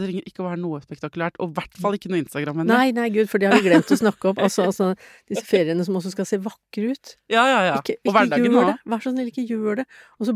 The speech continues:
Speaker 2: blir jo de fleste, altså, i hvert fall jeg blir veldig mye gladere når folk legger ut sånn Insta-ting som er helt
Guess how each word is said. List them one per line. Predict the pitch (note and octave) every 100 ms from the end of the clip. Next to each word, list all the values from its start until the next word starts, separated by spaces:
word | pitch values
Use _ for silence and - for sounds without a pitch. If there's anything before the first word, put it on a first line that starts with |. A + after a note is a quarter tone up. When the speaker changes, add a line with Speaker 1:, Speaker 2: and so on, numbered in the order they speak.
| G3
Speaker 2:
blir | F3+ G3
jo | B3+
de | B3
fleste, | A#3 -
altså, | F#3+ F3
i |
hvert | -
fall | C#4 C#3
jeg | E3
blir | E3 F3+ D#3
veldig | E3+ D3+
mye | E3
gladere | F3 D#3 C#3
når | D#3+
folk | D#3 -
legger | D#3+ C#3 C#3+
ut | -
sånn | D3 C#3+
Insta-ting | C3+ - C#3 C#3
som | - D3
er |
helt | D3